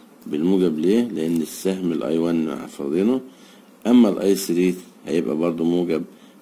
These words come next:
تلاتة اي ثري، موجب تلاتة اي ثري. أص-، حصلنا دلوقتي على تلات معادلات.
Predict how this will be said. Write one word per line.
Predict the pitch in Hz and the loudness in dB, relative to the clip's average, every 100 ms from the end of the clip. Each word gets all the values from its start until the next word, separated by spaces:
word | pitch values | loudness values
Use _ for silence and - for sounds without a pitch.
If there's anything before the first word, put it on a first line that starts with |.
| - | -12
تلاتة | - 73 85 - | -4 -2 -2 0
اي | 69 | -2
ثري، | 78 - 65 62 - - - | -2 -6 -6 -8 -10 -20 -16
موجب | - 85 95 101 107 - | -4 0 0 0 -2 -4
تلاتة | 65 69 85 - 185 - - - - - - - | -6 -2 -2 -2 -6 -6 -14 -20 -20 -20 -18 -8
اي | 76 80 | -4 -4
ثري. | - 69 64 - - - - - - - - - - - - - - - - - - - - - - - - - - - - - 117 | -4 -6 -6 -8 -14 -20 -20 -20 -20 -20 -20 -20 -20 -20 -20 -20 -20 -20 -20 -20 -20 -20 -20 -20 -20 -20 -20 -20 -20 -20 -20 -8 -6
أص-، | - | -4
حصلنا | - - 147 147 131 | -6 -4 2 4 6
دلوقتي | 120 127 123 | 6 4 2
على | 90 87 | 2 0
تلات | - 90 92 92 | 0 0 0 0
معادلات. | 87 78 78 69 58 | 0 0 -2 -2 -6